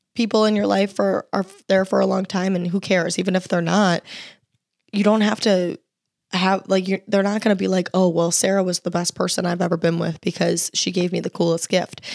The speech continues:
I mean, they might remember a really good gift that you gave them, and it's nice to give them good gifts if you can,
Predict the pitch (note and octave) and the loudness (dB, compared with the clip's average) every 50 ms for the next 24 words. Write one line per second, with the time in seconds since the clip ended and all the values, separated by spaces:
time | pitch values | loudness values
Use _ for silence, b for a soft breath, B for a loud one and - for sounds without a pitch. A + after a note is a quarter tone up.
0 | B B B - A3 G#3+ G#3 G3+ F#3 F#3 F#3+ F#3+ F3+ - F3 E3+ E3 F3 G3+ G#3+ | B B B 4 4 6 6 6 4 4 4 2 2 2 2 2 2 2 2 2
1 | G3 F3+ F3 E3 E3 E3 F3+ E3+ E3+ - E3 E3+ - - - - E3+ - - F3 | 2 2 2 0 -2 -2 -2 -2 -2 -2 -6 -6 -8 -8 -6 -4 -4 -2 -4 -4
2 | F3 - E3 E3 E3 E3+ F3+ F3+ F#3+ F3 E3 D#3+ - B B B B B F3+ F3+ | -2 -2 -2 -2 -2 -2 -2 -2 -2 -2 -4 -6 -10 B B B B B -4 -4
3 | - - F#3 F3+ G3 G3+ - - G3 - F3+ F3 F3+ F#3 F3 F3 E3+ - - - | -2 -2 -2 0 0 0 0 -2 -2 -2 -2 -2 -2 -4 -4 -4 -6 -6 -2 -2
4 | F#3 F#3 - E3+ E3+ F3+ - - - - G#3 G#3 G3+ - F#3 F3 - - G3 G3 | -2 -2 -2 -4 -4 -4 -4 -6 -6 -2 -2 -2 -2 -2 -6 -6 -6 -6 -4 -2
5 | F#3+ F3+ E3+ - | -2 -2 -4 -6